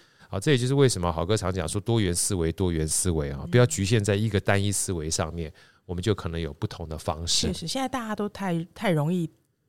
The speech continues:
Speaker 2: 只想到便利这件事情了。
Speaker 1: 是吧？
Speaker 2: 嗯。
Speaker 1: 但是有的时候，
Speaker 2: 反过来想。
Speaker 1: 有的时候不一定是便利，就是你真的想要的啊。
Speaker 2: 确实，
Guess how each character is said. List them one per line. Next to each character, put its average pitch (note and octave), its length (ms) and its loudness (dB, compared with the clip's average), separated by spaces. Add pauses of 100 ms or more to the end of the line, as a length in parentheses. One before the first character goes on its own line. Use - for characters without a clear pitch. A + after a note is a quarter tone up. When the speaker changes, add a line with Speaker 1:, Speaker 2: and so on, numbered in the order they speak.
(140)
Speaker 2:
只 D#3 200 -4
想 D3+ 240 -4
到 D#3+ 140 -4
便 D#3 320 0
利 D#3 120 -2
这 C#3+ 120 -10
件 C#3+ 140 -10
事 D3 120 -8
情 - 240 -10
了。 C3+ 120 -16
Speaker 1:
是 - 160 2
吧？ E2 340 4
Speaker 2:
嗯。 D#3 420 0
Speaker 1:
但 D3 100 4
是 C#3 120 4
有 F#2 120 6
的 G2+ 80 4
时 G2+ 120 0
候， G2+ 320 6
Speaker 2:
反 D#3 160 -2
过 G#3 160 -2
来 C#3+ 140 -4
想。 - 220 -10 (380)
Speaker 1:
有 F#2+ 100 -2
的 G2 60 2
时 A2+ 80 2
候 A#2+ 100 6
不 B2+ 200 2
一 A2+ 40 4
定 A2+ 160 2
是 G#2 200 2
便 G2 260 4
利， E2 300 0 (600)
就 A2 100 2
是 F#2+ 120 0
你 F2 140 -2
真 F#2 160 0
的 F2+ 80 0
想 D2 240 -4
要 D2+ 240 -2
的 - 80 -8
啊。 - 20 -6
Speaker 2:
确 D#3+ 140 0
实， - 320 -10